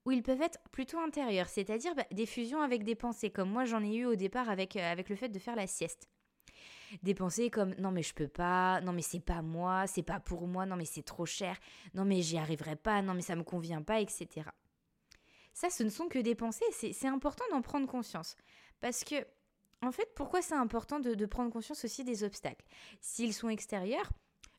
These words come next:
je suis sûre que vous pouvez trouver un compromis, un équilibre. Et si c'est intérieur, eh ben, je vais vous inviter à voir justement ces pensées avec une autre perspective.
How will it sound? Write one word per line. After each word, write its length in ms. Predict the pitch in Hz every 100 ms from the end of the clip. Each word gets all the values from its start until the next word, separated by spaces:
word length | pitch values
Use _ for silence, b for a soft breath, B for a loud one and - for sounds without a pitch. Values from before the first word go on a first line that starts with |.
| -
je 200 | 185 247
suis 260 | - 208
sûre 480 | 196 - 453 440 -
que 100 | -
vous 140 | 208 214
pouvez 300 | - 262 302
trouver 320 | - 240 285
un 120 | 254
compromis, 720 | - 269 247 - 214 190 202 -
un 180 | 214 202
équilibre. 540 | 190 - 156 143 - _ B B B -
Et 60 |
si 160 | 190 453
c'est 160 | - 359
intérieur, 480 | 302 220 175 185 220 -
eh 80 | 185
ben, 160 | 196
je 100 | 180
vais 100 | 196
vous 300 | 180 185 180
inviter 420 | 262 254 220 262
à 120 | 277 175
voir 160 | 185
justement 380 | 180 185 208 214
ces 200 | 202 196
pensées 320 | 180 175 -
avec 320 | 233 185 -
une 120 | 196 226
autre 160 | 226
perspective. 640 | 220 196 - 78 - -